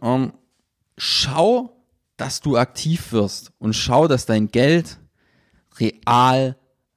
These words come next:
an Wert gewinnt oder zumindest nicht an Wert verliert. Weil wenn du jetzt mal überlegst, einfach du steckst dein Geld in irgendwelche Zinsanlagen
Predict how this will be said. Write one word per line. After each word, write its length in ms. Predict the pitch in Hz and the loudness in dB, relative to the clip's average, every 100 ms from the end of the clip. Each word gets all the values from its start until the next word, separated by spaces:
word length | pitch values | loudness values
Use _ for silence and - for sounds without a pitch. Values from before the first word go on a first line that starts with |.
| _ _ _ | _ _ _
an 220 | 107 104 | -4 0
Wert 280 | 110 123 - | 2 2 2
gewinnt 580 | 110 101 123 175 190 - - - - _ _ _ | -4 0 2 2 -2 -8 -20 -20 -20 _ _ _
oder 300 | - 156 156 | 4 4 4
zumindest 480 | - 120 120 135 123 | 2 -2 0 -2 -4
nicht 160 | 123 101 | -4 -4
an 120 | 104 | 0
Wert 200 | 113 120 | 0 0
verliert. 560 | - 107 120 127 107 _ _ _ _ _ | -2 0 2 0 -2 _ _ _ _ _
Weil 180 | 95 107 | 0 2
wenn 120 | 143 | 2
du 60 | 147 | 2
jetzt 180 | 131 135 | 0 0
mal 240 | 123 117 _ - | 0 -2 _ -6
überlegst, 540 | 110 104 120 185 - | 0 2 2 -2 -6
einfach 300 | 101 117 110 | -6 -4 -4
du 320 | 104 113 110 - _ _ - | -2 0 0 -2 _ _ -20
steckst 360 | - - 170 - | -14 -8 -8 -2
dein 160 | 123 117 | -2 0
Geld 220 | 131 151 | 0 0
in 100 | 110 | 0
irgendwelche 480 | 113 131 117 107 107 | 2 2 0 -2 -4
Zinsanlagen 1080 | - 175 202 - 107 110 110 117 131 185 | 0 2 0 -2 -2 0 0 0 -2 -10